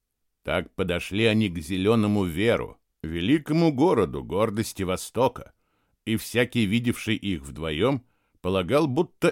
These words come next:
это дед с внучкой — и улыбался, слыша, как время спрашивает, не утомилась ли она, не слишком ли труден был путь, так как девочка выросла стройной, гибкой, длинноногой,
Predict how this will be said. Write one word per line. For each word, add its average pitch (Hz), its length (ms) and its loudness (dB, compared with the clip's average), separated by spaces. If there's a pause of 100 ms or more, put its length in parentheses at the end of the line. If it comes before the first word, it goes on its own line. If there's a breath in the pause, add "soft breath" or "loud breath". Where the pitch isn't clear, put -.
это 156 260 0
дед 123 320 2
с - 80 -10
внучкой — - 600 -4 (340)
и 107 80 2
улыбался, 104 920 2
слыша, 107 440 -2
как - 240 -6
время 98 300 0
спрашивает, 90 800 -2
не 82 140 -2
утомилась 76 720 -6
ли 95 120 0
она, 95 360 0 (400)
не 135 180 2
слишком 151 540 0
ли 143 120 4
труден 131 420 2
был 120 180 0
путь, - 520 -12 (440)
так 101 220 -2
как 92 220 -6
девочка 107 460 -2
выросла 87 440 -4
стройной, 92 720 -2 (280)
гибкой, 78 520 -6
длинноногой, 76 800 -6